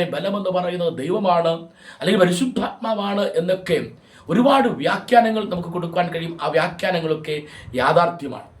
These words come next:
എന്നാൽ ഇന്ന് പകൽക്കാലം, അല്ലെങ്കിൽ ഈ വീഡിയോയിൽ കൂടി ഞങ്ങളെ ശ്രമിക്കുന്ന എല്ലാ പ്രിയപ്പെട്ടവരോടും ഞാൻ പറയുന്നത്, ദൈവസഭയുടെ ബലമെന്ന് പറയുന്നത് ദൈവസഭയ്ക്ക് കൊടുത്തിരിക്കുന്ന തനതായ ഉപദേശങ്ങളാണ്. മറ്റൊരു ജനതയ്ക്കോ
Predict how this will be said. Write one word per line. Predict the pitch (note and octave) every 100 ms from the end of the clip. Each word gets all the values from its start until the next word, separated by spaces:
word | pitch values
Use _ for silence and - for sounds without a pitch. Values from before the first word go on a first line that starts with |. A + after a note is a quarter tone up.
| -
എന്നാൽ | F3+ C#3+ B2+ - _ - - A3
ഇന്ന് | A#3 C#4
പകൽക്കാലം, | B3 B3+ C4 A#3+ A#3+ -
അല്ലെങ്കിൽ | F#3 F#3 G#3+
ഈ | B3 - E3+
വീഡിയോയിൽ | G3+ B3 A#3+
കൂടി | A#3 G#3
ഞങ്ങളെ | G3 F#3
ശ്രമിക്കുന്ന | F3 E3 E3+ D#3+ A#2+ - _ - - - D3
എല്ലാ | A3+ C#4+ C#4
പ്രിയപ്പെട്ടവരോടും | G#3+ A#3+ A#3+ A3 A3 G#3+ G#3 E3
ഞാൻ | F#3 E3
പറയുന്നത്, | D3+ E3 C#3+ A#2 A2+ - _ - - - C#3
ദൈവസഭയുടെ | A#3+ C#4+ D4+ - - G3+ F#3+ A3 G#3+ F3 E3+
ബലമെന്ന് | F3+ A3+ A#3 G#3+ F#3
പറയുന്നത് | F#3 F3 F3 E3+ E3+ - - _ B2+
ദൈവസഭയ്ക്ക് | F#3 B3 A3+ - F3 - G#3+ A3+ F3
കൊടുത്തിരിക്കുന്ന | F3 E3+ E3+ E3 - D#3+ D#3 C3+
തനതായ | D3 F3+ E3+ D3+ C3
ഉപദേശങ്ങളാണ്. | C#3 C#3 C3 - B2 G#2 - - _ _ _ - - - - - - _ D3
മറ്റൊരു | G3+ D#4+ D4 B3
ജനതയ്ക്കോ | A#3+ B3+ B3 B3